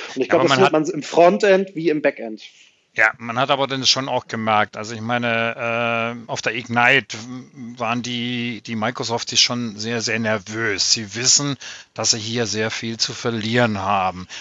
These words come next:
Speaker 2: Nochmal verzeiht man denen irgendetwas wie in der Vergangenheit nicht mehr.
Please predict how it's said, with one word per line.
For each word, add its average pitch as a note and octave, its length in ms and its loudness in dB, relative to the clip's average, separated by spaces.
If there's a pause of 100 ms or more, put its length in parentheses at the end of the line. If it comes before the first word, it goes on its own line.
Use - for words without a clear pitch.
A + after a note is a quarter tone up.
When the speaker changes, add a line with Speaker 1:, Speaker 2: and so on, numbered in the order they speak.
(140)
Speaker 2:
Nochmal C#3 720 4
verzeiht A#2 640 -2
man B2 280 0
denen A#2 600 0 (100)
irgendetwas A#2+ 960 2 (240)
wie A#2+ 100 0
in A2+ 80 2
der A2+ 100 2
Vergangenheit G#2 640 -2 (140)
nicht A2+ 560 0
mehr. F#2 260 -4